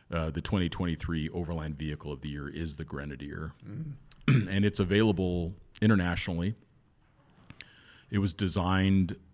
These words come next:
Speaker 1: um, at the request of, you know, Sir Jim Radcliffe, who is an overlander just like the rest of us.
Speaker 2: Does, he does it.
Speaker 1: He does the things, rides motorcycles across Africa and everything else, and he wanted to build basically the vehicle that he felt like he lost, which was the Defender.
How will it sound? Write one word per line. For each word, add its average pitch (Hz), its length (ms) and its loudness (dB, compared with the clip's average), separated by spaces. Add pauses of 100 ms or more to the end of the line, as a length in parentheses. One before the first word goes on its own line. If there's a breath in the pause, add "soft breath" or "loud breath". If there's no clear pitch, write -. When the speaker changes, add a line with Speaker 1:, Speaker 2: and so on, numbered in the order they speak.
(260)
Speaker 1:
um, 78 480 -4 (120)
at 90 320 -4
the 80 420 -4 (160)
request 87 560 -2
of, 76 380 -6 (200)
you 80 60 -8
know, 76 140 -6 (120)
Sir - 180 -4
Jim 87 300 -2
Radcliffe, 82 600 -4
who 87 340 2
is 82 180 -2
an 87 80 0
overlander 95 480 2
just 80 200 -2
like 85 160 -2
the 85 80 -4
rest 82 220 -2
of 76 100 -4
us. 101 320 0
Speaker 2:
Does, - 340 -12 (180)
he 95 60 -12
does 95 280 -10
it. 90 140 -16 (100)
Speaker 1:
He 107 120 4
does 98 280 4
the 92 100 0
things, 92 360 0
rides 87 280 0
motorcycles 85 560 -4
across 82 360 -4
Africa 85 500 -6
and 82 100 -4
everything 78 240 -4
else, 82 220 -6
and 82 100 -2
he 95 80 2
wanted 90 300 0
to 85 60 -4
build 85 480 -4 (960)
basically 95 580 2
the 80 100 -2
vehicle 87 380 0
that 80 100 -6
he 78 80 -4
felt 92 220 -6
like 78 160 -8
he 80 100 -8
lost, 87 480 -4
which 80 220 -8
was 76 160 -10
the 80 100 -10
Defender. 82 640 -6